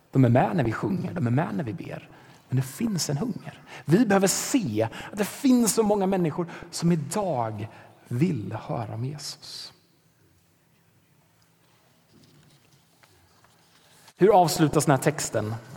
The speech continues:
Jo, men det avslutas med att det som Elisha talade ut går i uppfyllelse.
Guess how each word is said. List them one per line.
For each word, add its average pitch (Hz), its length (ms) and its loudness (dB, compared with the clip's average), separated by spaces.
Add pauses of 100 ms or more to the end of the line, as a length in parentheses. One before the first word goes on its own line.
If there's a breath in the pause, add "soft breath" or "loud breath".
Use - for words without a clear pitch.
Jo, 135 100 2
men 160 100 6
det - 80 6
avslutas 143 1000 0 (200 loud breath)
med 139 420 4
att 127 180 -4
det 160 260 6 (240 loud breath)
som 120 240 2
Elisha 156 540 0 (300 loud breath)
talade 139 440 2
ut - 380 -6
går 123 260 2
i 139 40 -2
uppfyllelse. 135 800 -6